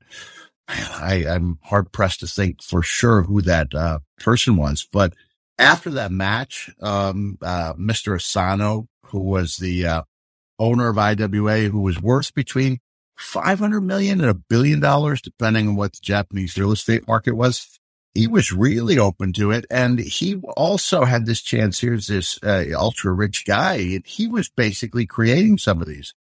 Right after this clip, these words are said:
death matches. Like, he would just think of the most punishing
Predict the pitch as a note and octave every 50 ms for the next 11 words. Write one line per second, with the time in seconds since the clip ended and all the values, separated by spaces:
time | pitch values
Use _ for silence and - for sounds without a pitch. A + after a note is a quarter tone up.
0 | _ _ _ _ _ _ - G2 F#2 E2 - - F2 D2+ A#1 - - - - -
1 | - - D2 F2 F2+ E2+ - - A#2+ A#2+ A#2+ G#2 A#2+ A#2 - - - C3 A#2+ A#2+
2 | G#2+ G#2 G#2+ G#2+ G#2 G2+ - _ - - - A#2+ A2+ A#2 A#2 A2 - - A2 G#2
3 | G2+ G2+ F#2+